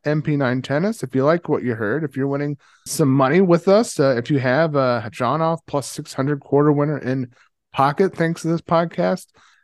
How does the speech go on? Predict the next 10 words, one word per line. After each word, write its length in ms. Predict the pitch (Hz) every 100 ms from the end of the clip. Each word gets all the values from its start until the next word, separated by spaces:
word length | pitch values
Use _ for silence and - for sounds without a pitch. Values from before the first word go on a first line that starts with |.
| _ _
give 140 | 151
us 180 | 202 -
a, 60 | 208
a 380 | - 117 - 131
follow 500 | - 131 151 180 180
on 120 | 156 143
Spotify, 680 | - 131 170 175 180 175 131
on 80 |
Apple, 480 | 110 151 - 165 170 _ _ _ _ _ -
uh, 260 | 92 95